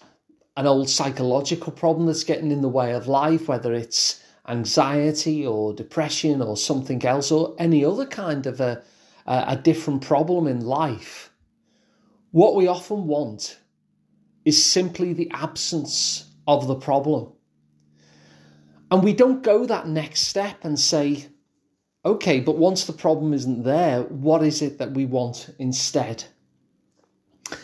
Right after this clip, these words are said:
Now, the instead question is a really, really useful one, because what it does, it takes us from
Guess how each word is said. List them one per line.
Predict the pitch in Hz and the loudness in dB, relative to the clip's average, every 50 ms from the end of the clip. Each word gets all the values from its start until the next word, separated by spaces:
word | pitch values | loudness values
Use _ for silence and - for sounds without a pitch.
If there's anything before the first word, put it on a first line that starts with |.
| - - - | -14 -4 0
Now, | 170 160 175 | 2 2 4
the | 151 202 - - | 4 2 2 4
instead | 247 262 254 - - - 208 208 226 226 - | 4 4 4 2 0 0 0 0 0 0 -4
question | - - 202 180 - - - 175 156 | -6 -4 -4 -4 -4 -6 -6 -4 -4
is | 147 135 | -2 -2
a | 143 | -4
really, | 135 131 139 165 165 170 156 160 156 | -4 -2 0 0 0 2 2 0 0
really | 143 151 143 131 131 135 | 2 2 0 0 0 -2
useful | 131 123 151 185 170 - - - 196 185 175 | -2 -2 -4 -4 -4 -4 -4 -2 -2 -2 -2
one, | 147 120 104 90 92 - _ _ _ _ _ _ _ _ _ _ - | -2 -2 -4 -6 -8 -14 _ _ _ _ _ _ _ _ _ _ -2
because | 165 165 - 185 180 165 147 | -2 0 4 4 4 4 2
what | 143 151 185 214 226 226 | 0 4 4 4 4 4
it | 208 - - | 0 -4 -4
does, | - 185 196 208 175 127 113 107 - - - - - - _ _ _ - | -2 0 0 0 0 -2 -4 -6 -8 -8 -10 -10 -12 -16 _ _ _ -8
it | 147 143 143 - | -8 -8 -4 -2
takes | - 196 196 196 190 - - | 0 0 0 0 -2 -2 -2
us | 185 170 - - - | -2 -2 -2 -4 -2
from | - - 175 156 147 147 143 | 0 0 2 2 2 2 0